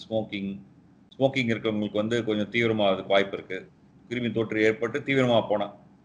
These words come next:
ஏன்னா ஏற்கனவே அவங்களுடைய நுரையீரல் பாதிச்சிருக்கு இல்லையா? அந்த மாதிரி இருக்கு. அவ்வளவுதான் தவிர கிருமி தொற்று ஏற்படுவதற்கு லிங்க் எதுவும் இல்ல.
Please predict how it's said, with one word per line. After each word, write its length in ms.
ஏன்னா 260
ஏற்கனவே 360
அவங்களுடைய 400
நுரையீரல் 440
பாதிச்சிருக்கு 440
இல்லையா? 420
அந்த 200
மாதிரி 200
இருக்கு. 360
அவ்வளவுதான் 360
தவிர 400
கிருமி 540
தொற்று 420
ஏற்படுவதற்கு 1000
லிங்க் 280
எதுவும் 240
இல்ல. 160